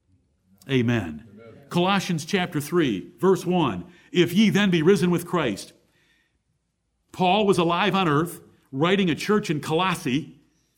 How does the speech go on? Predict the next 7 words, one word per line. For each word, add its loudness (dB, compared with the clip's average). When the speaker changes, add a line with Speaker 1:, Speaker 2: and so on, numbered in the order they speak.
Speaker 1:
that 0
was 2
alive 2
on 2
earth. -2
He -6
said, -4